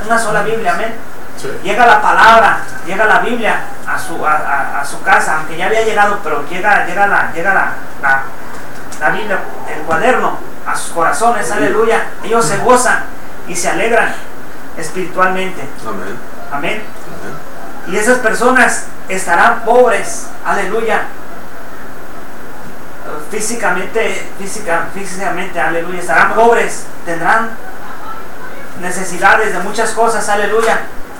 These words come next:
Speaker 1: pero Dios suple de muchas maneras, amén.
Speaker 2: Amén. Amén, bendito Dios.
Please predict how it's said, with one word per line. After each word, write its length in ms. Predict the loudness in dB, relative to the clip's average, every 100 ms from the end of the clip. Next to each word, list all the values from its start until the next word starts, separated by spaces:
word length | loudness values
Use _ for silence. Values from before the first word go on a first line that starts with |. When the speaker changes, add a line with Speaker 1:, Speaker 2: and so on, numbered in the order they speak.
| -6
Speaker 1:
pero 200 | 0 0
Dios 220 | 4 4 4
suple 440 | 2 0 -2 -2 -2 -2 -4 -2 -4 -2 -4 -4 -4 -2
de 100 | 0
muchas 300 | 0 0 0
maneras, 500 | 0 0 0 -2 -4 -2
amén. 300 | -2 0 -2 -2 -2
Speaker 2:
Amén. 100 | -2 2
Amén, 240 | 4 4 0
bendito 320 | -2 -2 0
Dios. 200 | 0 -2